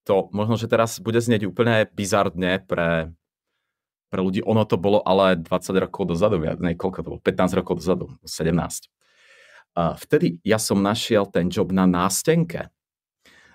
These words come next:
Normálne, ja som bol v-, ja som bol, eh, ja som išiel okolo nejakej nástenky, eh,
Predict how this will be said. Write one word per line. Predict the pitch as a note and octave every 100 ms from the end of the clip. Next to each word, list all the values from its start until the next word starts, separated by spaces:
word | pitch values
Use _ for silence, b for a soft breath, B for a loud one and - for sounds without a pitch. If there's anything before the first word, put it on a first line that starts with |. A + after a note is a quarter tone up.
| b -
Normálne, | F2 G2 G2 E2
ja | - F2+
som | F2 -
bol | F#2 F2 E2+
v-, | - F2 E2
ja | E2
som | - F#2+
bol, | F#2+ F#2 F2
eh, | E2+ E2 D#2+ D#2
ja |
som | - E2+
išiel | E2 E2+
okolo | E2 F2 E2+
nejakej | E2 - F#2
nástenky, | F2+ E2+ - G2 - A#2
eh, | - E2 D#2+ D#2